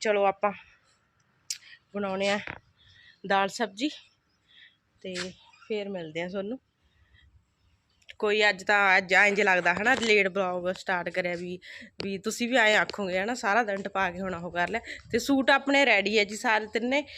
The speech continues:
ਜਮਾਂ ਇਹ ਉਹ, ਅਹ, ਪ੍ਰੈਸ ਪ੍ਰੁਸ ਕਰਕੇ ਜਮਾਂ ਓਕੇ ਆ ਕੰਮ ਉਹਨਾਂ ਦਾ। ਤੇ ਆਪਾਂ ਉਹਨਾਂ ਨੂੰ ਤੁਹਾਡੇ ਨਾਲ ਆਪਣੇ ਮਨਪ੍ਰੀਤ ਦੀਦੀ ਉਹ ਕਹਿੰਦੇ ਸੀਗੇ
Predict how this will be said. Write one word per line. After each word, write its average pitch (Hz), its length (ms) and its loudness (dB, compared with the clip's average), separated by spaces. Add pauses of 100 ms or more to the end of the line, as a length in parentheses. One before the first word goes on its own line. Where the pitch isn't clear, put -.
(180)
ਜਮਾਂ 240 300 2
ਇਹ 233 140 4
ਉਹ, 220 280 -4
ਅਹ, 208 280 4
ਪ੍ਰੈਸ 220 320 0
ਪ੍ਰੁਸ 214 280 -8
ਕਰਕੇ 202 380 -2
ਜਮਾਂ 208 240 -2
ਓਕੇ 202 360 0
ਆ 202 80 6
ਕੰਮ 202 240 -2
ਉਹਨਾਂ 226 220 0
ਦਾ। 269 120 -4 (380)
ਤੇ 214 100 0 (220)
ਆਪਾਂ 220 340 2
ਉਹਨਾਂ 233 280 0
ਨੂੰ 240 320 0
ਤੁਹਾਡੇ 214 360 -6
ਨਾਲ 208 260 2 (460)
ਆਪਣੇ 214 440 0
ਮਨਪ੍ਰੀਤ 208 440 -2
ਦੀਦੀ 208 240 -4
ਉਹ 214 120 0
ਕਹਿੰਦੇ 220 300 0
ਸੀਗੇ 247 300 -2